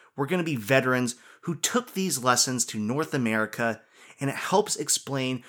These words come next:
the rather brutal conduct of the English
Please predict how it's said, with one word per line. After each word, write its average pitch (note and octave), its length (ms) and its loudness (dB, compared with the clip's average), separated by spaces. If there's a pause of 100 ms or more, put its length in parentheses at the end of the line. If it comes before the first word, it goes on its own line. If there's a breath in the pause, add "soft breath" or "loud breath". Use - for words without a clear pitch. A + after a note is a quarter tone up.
(160 loud breath)
the B2+ 80 -2
rather D3 360 2
brutal E3+ 400 2
conduct B2+ 600 0
of G#2+ 140 -10
the A2 160 -10
English C#3 560 0